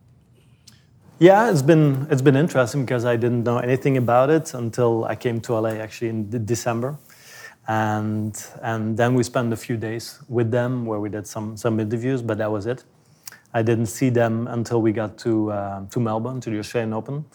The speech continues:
Um, they were following us, but as, as Naomi is very easy with them, she d-, she doesn't get distracted by them,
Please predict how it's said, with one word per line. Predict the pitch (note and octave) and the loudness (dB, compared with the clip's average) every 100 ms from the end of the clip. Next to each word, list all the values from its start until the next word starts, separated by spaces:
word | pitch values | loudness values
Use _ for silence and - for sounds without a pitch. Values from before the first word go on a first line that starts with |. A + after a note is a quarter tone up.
| - - - _ - | -20 -20 -20 _ -4
Um, | C#3 C#3+ D3 D3+ | 0 2 0 4
they | E3+ | 4
were | F3 | 4
following | - C3 C#3+ F3 F3+ | 4 6 6 2 -2
us, | B3 - | -4 -4
but | C3 A#2+ A2 - _ - | -2 -2 -2 -14 _ -10
as, | B2 - - B2 | -8 -8 -8 -4
as | A#2+ | -2
Naomi | A#2+ A#2 A#2+ B2+ A#2+ | 0 0 0 0 -2
is | G#2 - - _ - | -4 -8 -18 _ -6
very | A#2 A#2+ A#2 - - _ _ _ _ _ | 0 2 2 -4 -12 _ _ _ _ _
easy | B2+ B2 C3 | -2 -2 0
with | C3+ B2+ | -2 -2
them, | C3+ C#3 | -2 -2
she | C3 - | -6 -8
d-, | G#2+ - | -10 -12
she | - | -8
doesn't | A2 G2+ G#2+ | -6 -6 -8
get | F#2 G#2 G2+ - - A#2+ | -8 -10 -10 -16 -20 -14
distracted | G#2+ - - G#2+ - C3 A2 | -12 -8 -4 -4 -4 -8 -6
by | A2+ A#2 | -4 -2
them, | A#2 A#2+ C#3 | -4 -4 -6